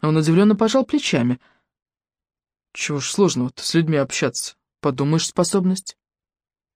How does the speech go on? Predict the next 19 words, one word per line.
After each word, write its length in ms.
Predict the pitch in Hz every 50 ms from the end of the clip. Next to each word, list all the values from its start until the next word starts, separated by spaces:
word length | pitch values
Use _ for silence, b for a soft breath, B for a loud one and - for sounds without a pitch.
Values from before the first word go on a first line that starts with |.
| _ _ _ _ _ _ _ _ _ _
Приехав 460 | 196 208 269 339 330 - 302 - - _ _ _ _ _ _ _
в 60 | - -
Цхинвале, 480 | - - 240 220 190 202 254 294 277
он 100 | 240 208
быстро 280 | 196 262 247 - 214 233
убедился 420 | 202 220 196 196 202 180 - 190
в 60 | -
том, 160 | - 269 285 269
что 180 | - - 214
поездка 420 | - 185 180 214 254 240 - 202 190
его 80 | 185
оказалась 460 | 180 175 185 170 175 226 240 226 220
напрасной 460 | - 170 165 - 196 202 196 185 170 165
тратой 280 | 170 175 180 - 170
времени 420 | 147 147 151 156 156 160 160 160 156
и 20 |
денег. 440 | 147 - - - _ _ - - _ _ _ _ _ _ _ _
Комбинат 460 | _ - 262 302 339 359 392 381 - 220
развалился, 560 | 170 - 160 180 220 302 311 - - 269